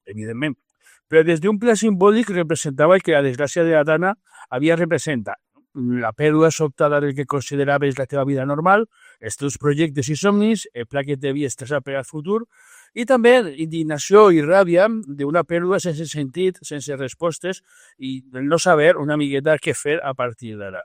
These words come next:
Encara que en aquell moment la situació no era fàcil i les pèrdues eren importants, eh, en aquell moment ja vam manifestar el propòsit de tornar a fer música, recuperar l'equipament perdut, tornar als escenaris, al local d'assaig, renaixer del fang i aquestes coses,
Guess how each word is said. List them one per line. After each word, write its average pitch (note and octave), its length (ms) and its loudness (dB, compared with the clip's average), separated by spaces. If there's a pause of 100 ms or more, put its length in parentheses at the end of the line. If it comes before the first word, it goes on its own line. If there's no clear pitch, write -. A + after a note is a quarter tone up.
(760)
Encara F3 420 4
que F3+ 380 4
en A#2+ 180 -2
aquell D3+ 180 -2
moment E3 240 0
la D3 60 0
situació D3 400 -2
no C#3+ 80 -2
era B2+ 160 0
fàcil G3 480 0
i B2 80 -8
les A2+ 180 -8
pèrdues B2+ 460 -8
eren B2 180 -6
importants, D3 640 -2 (600)
eh, C3 220 -2 (140)
en D3 160 -4
aquell E3+ 160 -2
moment F3+ 280 2
ja F3+ 120 8
vam E3+ 100 4
manifestar E3 600 0
el F#3 160 4
propòsit D3+ 480 -2
de F3 100 2
tornar D3 380 0
a C#3+ 80 -2
fer C#3 160 -4
música, F#3+ 560 -2
recuperar C3 560 -6
l'equipament C#3+ 560 -6
perdut, E3 480 -2 (380)
tornar C3 240 -2
als D3 160 -2
escenaris, G3 720 -2
al C3+ 160 -4
local C3 240 -4
d'assaig, G#3 400 0 (480)
renaixer C3+ 560 0
del C#3+ 160 0
fang F3 400 4
i D#3 60 0
aquestes D3+ 280 -4
coses, G3 440 0